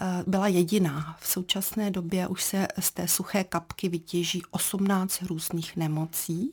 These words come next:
které se dají rozdělit zase do, eh, několika skupin. Asi, eh, nemá cenu tady lámat,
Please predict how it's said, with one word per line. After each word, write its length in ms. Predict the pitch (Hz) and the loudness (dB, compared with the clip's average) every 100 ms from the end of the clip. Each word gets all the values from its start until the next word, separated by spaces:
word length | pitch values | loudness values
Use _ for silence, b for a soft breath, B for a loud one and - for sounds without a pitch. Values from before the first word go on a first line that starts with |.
| b b b b b b _ - | b b b b b b _ -18
které 340 | - 175 170 | -8 -4 -2
se 180 | 165 190 | -2 -2
dají 340 | 175 175 180 - | -2 -2 -2 -2
rozdělit 680 | 175 160 - 175 165 165 - | -4 -4 -4 -2 0 -2 -4
zase 360 | 160 - 185 180 | -6 -2 -2 -2
do, 120 | 170 | -6
eh, 300 | 160 - 220 165 | -6 -10 -6 -4
několika 720 | 185 196 175 - 180 170 196 | -4 -4 -6 -4 -2 0 0
skupin. 560 | 185 - 160 - 180 180 | -2 -4 -8 0 2 4
Asi, 360 | 165 - 165 - | 0 -2 -2 -2
eh, 200 | 170 151 | -4 -2
nemá 360 | 175 160 175 165 | 0 2 0 0
cenu 360 | - 175 175 | -2 -2 -2
tady 320 | 170 175 170 180 | -2 -2 0 2
lámat, 540 | 170 160 180 175 | 2 2 2 0